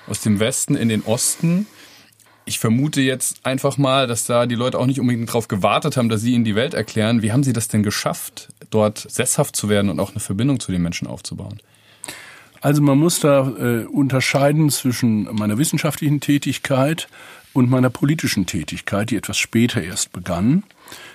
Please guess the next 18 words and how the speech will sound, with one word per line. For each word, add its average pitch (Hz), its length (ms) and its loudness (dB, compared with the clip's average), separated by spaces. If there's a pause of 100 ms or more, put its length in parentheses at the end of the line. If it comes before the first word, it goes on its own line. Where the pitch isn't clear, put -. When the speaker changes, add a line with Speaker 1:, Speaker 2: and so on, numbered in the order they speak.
(180)
Speaker 2:
Äh, 117 220 4
wissenschaftlich 135 880 0
hatte 120 140 0
ich 107 100 -4
natürlich 107 420 -2
alle 120 180 2
Hände 113 260 2
voll 98 220 -4
zu - 140 -6
tun, 120 360 2
zusammen 101 420 0
mit 92 220 -4
Kollegen 95 520 -2 (380)
unsere 104 680 2
völlig - 500 -2 (100)
neue 107 600 2
Fakultät 113 800 -4 (480)
aufzubauen. 123 880 0